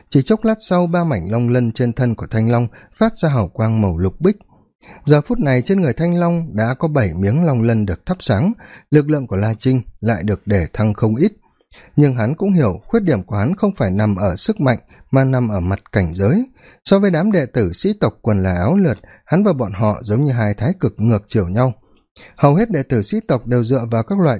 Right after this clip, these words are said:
thần đan, thần dược mà tu luyện. Tuy đạt đến cảnh giới cao, thế nhưng chỉ được có cái mã bên ngoài. Bất luận là thực lực hay kinh nghiệm chiến đấu đều thua La Trinh xa lắc. Còn La Trinh hắn thì ngược lại,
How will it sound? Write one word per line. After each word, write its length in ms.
thần 220
đan, 200
thần 240
dược 240
mà 160
tu 140
luyện. 200
Tuy 120
đạt 220
đến 260
cảnh 200
giới 160
cao, 260
thế 100
nhưng 240
chỉ 120
được 180
có 100
cái 140
mã 180
bên 220
ngoài. 280
Bất 200
luận 200
là 80
thực 240
lực 160
hay 140
kinh 160
nghiệm 180
chiến 240
đấu 220
đều 280
thua 200
La 160
Trinh 240
xa 200
lắc. 180
Còn 140
La 160
Trinh 160
hắn 200
thì 120
ngược 240
lại, 240